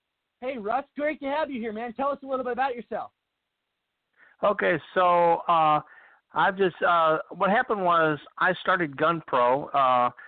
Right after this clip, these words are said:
Speaker 2: uh, w-, which is the name of the company. I'm one of the founders. So, and really, we do not produce firearms. It's more firearm accessories. So I'm a product developer, uh, an inventor. So I've invented things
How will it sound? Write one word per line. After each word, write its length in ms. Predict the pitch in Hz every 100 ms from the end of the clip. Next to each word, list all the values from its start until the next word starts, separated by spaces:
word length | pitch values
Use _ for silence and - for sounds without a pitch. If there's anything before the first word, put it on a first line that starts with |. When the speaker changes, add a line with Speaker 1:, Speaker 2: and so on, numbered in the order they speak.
| - _ _ 185
Speaker 2:
uh, 260 | 156 135 -
w-, 220 | 143 139 139
which 240 | 139 135 -
is 200 | 143 127
the 80 | 127
name 220 | 139 147
of 40 | 123
the 100 | 117 -
company. 440 | 156 151 127 120
I'm 220 | 117 135
one 120 | 143 143
of 40 |
the 160 | 123 -
founders. 640 | 135 139 143 113 101 104 - _ - - _ -
So, 460 | 165 156 151 151 - -
and 280 | 170 156 156
really, 200 | 214 190
we 100 | 170
do 160 | 175
not 240 | 208 196 -
produce 320 | 170 170 147 - -
firearms. 640 | 147 151 - 156 143 113 127
It's 100 | -
more 180 | 147 139 -
firearm 400 | 143 143 127 110
accessories. 720 | - 139 139 180 185 196 196 - _ - - - -
So 400 | 170 160 156 151 -
I'm 200 | 170 180
a 40 | 160
product 440 | 165 170 175 -
developer, 680 | 135 147 139 123 - 107 107
uh, 140 | 110 -
an 160 | 139 120
inventor. 540 | 117 117 139 117 92 -
So 80 | 139
I've 260 | 139 139
invented 480 | 139 123 135 131 117
things 260 | 135 127